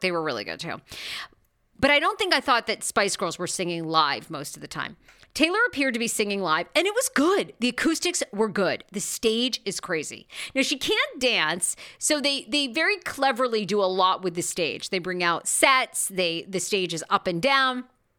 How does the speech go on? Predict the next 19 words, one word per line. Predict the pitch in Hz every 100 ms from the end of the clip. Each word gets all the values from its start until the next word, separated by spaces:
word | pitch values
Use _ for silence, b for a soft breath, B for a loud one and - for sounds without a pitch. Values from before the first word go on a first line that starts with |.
| _ - -
to | -
kinda | 415 508 277
hide | 269 247
the |
fact, | 240 208 202 - -
and | 247
she | 240
has | 294 - -
a |
beautiful | 214 254 262 190 175 - _ _ 202
group | 214 208
of | 170
backup | 156 180 - -
dancers | 160 135 - 156
that | - 175
do | 196
a | 185
terrific | - 180 175 160
job, | 202 185 147